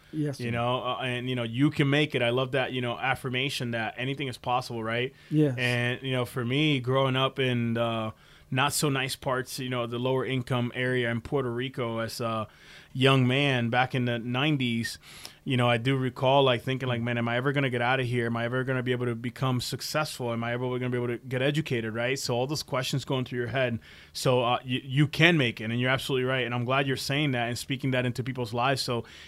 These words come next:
Speaker 2: if you're listening right now and you're questioning, "Am I gonna make it through school? Am I gonna make it through this day of work? Am I gonna make it just through this wedding or this, you know,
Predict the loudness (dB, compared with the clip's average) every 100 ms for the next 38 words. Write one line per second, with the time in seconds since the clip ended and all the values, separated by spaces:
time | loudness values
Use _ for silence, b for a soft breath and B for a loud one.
0 | 0 4 6 6 6 4 4 2 2 4
1 | 6 4 2 B B B -2 2 2 2
2 | 2 2 2 2 2 4 4 4 4 4
3 | 4 2 0 -4 0 0 2 0 0 2
4 | 2 2 0 0 0 2 2 B B B
5 | 0 4 8 8 6 4 2 2 4 4
6 | 4 4 2 0 2 2 2 0 2 4
7 | 4 2 2 2 0 0 0 2 0